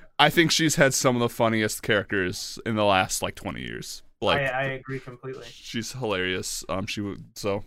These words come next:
Speaker 1: R I P.
Speaker 2: All right, you gonna make me more sad or what?
Speaker 1: No, uh, well, I mean, it kind, maybe. I, there's not other,
Speaker 2: <laughs>
Speaker 1: is, I don't think there's any other television news I really wanted to talk about. Uh, oh, well,
Speaker 2: None?
Speaker 1: shit, we need to talk about the Falcon and the Winter Soldier.
Speaker 2: None?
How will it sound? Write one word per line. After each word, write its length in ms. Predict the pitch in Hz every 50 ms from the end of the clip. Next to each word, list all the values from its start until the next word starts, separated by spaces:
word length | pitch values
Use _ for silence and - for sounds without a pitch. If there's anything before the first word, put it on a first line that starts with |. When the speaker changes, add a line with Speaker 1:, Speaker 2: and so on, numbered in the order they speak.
| -
Speaker 1:
R 140 | - 107 104
I 40 | 101
P. 240 | 98 - 110 110 107 - - - -
Speaker 2:
All 60 | 143
right, 140 | 131 139 139 -
you 60 | - 139
gonna 100 | 147 151
make 140 | 147 151
me 80 | 147 143
more 220 | 135 131 131 143
sad 300 | 151 147 180 170 170 170
or 80 | 165 147
what? 240 | 135 131 123 - - _ _ - -
Speaker 1:
No, 720 | 101 120 139 170 214 220 180 139 127 117 110 101 98 98
uh, 120 | 113 143 156
well, 140 | 170 175
I 80 | 175 170
mean, 200 | 165 165 160 160
it 140 | 151 139 139
kind, 300 | - - 151 151 143 120
maybe. 300 | 147 147 143 131 123 120 -
I, 240 | 123 143 156 143
there's 260 | 160 165 190 196 185 202
not 160 | 220 214 -
other, 280 | 233 254 277 277 233 - -
Speaker 2:
<laughs> 80 | - -
Speaker 1:
is, 180 | 160 175 175 -
I 80 | 180
don't 100 | 185 220
think 140 | 220 277 233
there's 140 | 247 226 233
any 120 | 214 208
other 160 | 190 185 175
television 640 | 147 139 151 139 135 127 127 131 131 131 135 131 127
news 220 | 135 135 135 131 127
I 60 | 120
really 200 | 117 117 117 117
wanted 160 | 113 113 113
to 60 | 110 110
talk 180 | 117 117 113
about. 280 | - 123 117 110 107 - - - - - - - - - - - -
Uh, 240 | 107 113 113 113 110
oh, 40 | 135 139
well, 140 | 180 175 165
Speaker 2:
None? 80 | 160 151
Speaker 1:
shit, 220 | 151 - 185 170
we 80 | 170 180
need 120 | 185 196
to 80 | 185 175
talk 280 | - - 185 165 - -
about 140 | 156 143
the 80 | 123 131
Falcon 400 | - - - - - - - 143
and 80 | 131 127
the 180 | 117 143 - -
Winter 160 | - 175 - 147
Soldier. 460 | - - 139 131 139 131 127 123 123
Speaker 2:
None? 420 | 123 113 110 - - - 302 -